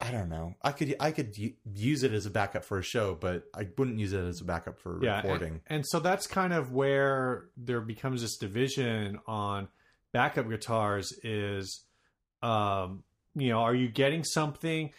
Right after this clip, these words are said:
Speaker 2: So, okay, so, so straight to the point, like,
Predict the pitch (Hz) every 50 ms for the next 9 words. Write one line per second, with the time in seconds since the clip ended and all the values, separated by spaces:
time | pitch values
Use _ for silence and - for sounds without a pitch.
0 | - _ - - - 180 160 170 180 180 - - 151 110 98 - - 160 143 139
1 | 131 131 - - - - - - - _ _ _ - - - - - _ _ _
2 | _ _ - - 165 160 156 - - 202 190 175 - 160 156 160 - 170 160 127
3 | 123 123 117 113 107